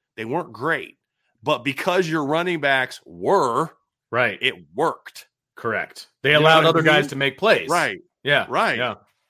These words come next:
Speaker 1: And
Speaker 2: And
Speaker 1: we
Speaker 2: they
Speaker 1: saw
Speaker 2: gave,
Speaker 1: that
Speaker 2: they
Speaker 1: at times
Speaker 2: gave
Speaker 1: with
Speaker 2: Steve,
Speaker 1: Audric this year, where they
Speaker 2: they gave
Speaker 1: weren't
Speaker 2: Steve
Speaker 1: great up
Speaker 2: time.
Speaker 1: front.
Speaker 2: Yeah.
Speaker 1: Yeah. They weren't great against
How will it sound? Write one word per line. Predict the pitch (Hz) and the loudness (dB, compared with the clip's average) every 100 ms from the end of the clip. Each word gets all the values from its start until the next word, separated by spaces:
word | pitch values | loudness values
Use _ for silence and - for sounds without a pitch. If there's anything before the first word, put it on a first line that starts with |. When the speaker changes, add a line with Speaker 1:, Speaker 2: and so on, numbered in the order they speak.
| _ _ _ | _ _ _
Speaker 1:
And | 143 156 | -6 -2
Speaker 2:
And | 160 | 2
Speaker 1:
we | |
Speaker 2:
they | 170 | 2
Speaker 1:
saw | |
Speaker 2:
gave, | 160 165 | 4 2
Speaker 1:
that | 180 | 2
Speaker 2:
they | 160 | 0
Speaker 1:
at | 156 | 2
times | 180 180 180 | 0 0 -2
Speaker 2:
gave | |
Speaker 1:
with | 160 165 160 | 0 2 0
Speaker 2:
Steve, | 185 | -4
Speaker 1:
Audric | |
this | 131 120 - | -4 -6 -6
year, | 107 87 87 | -10 -10 -8
where | 120 | -6
they | 147 | -4
Speaker 2:
they | 202 | -4
gave | |
Speaker 1:
weren't | 135 131 | -4 -6
Speaker 2:
Steve | 117 | -4
Speaker 1:
great | 135 135 | -2 0
up | 117 | -2
Speaker 2:
time. | 104 151 | -6 -6
Speaker 1:
front. | 202 139 - _ _ | -8 -8 -12 _ _
Speaker 2:
Yeah. | 185 | -6
Speaker 1:
Yeah. | 226 95 - _ _ | -6 -8 -12 _ _
They | 226 | -8
weren't | 311 339 196 | -6 -6 -8
great | 113 143 147 | -6 -2 -2
against | 139 120 107 - - | -2 -6 -8 -12 -16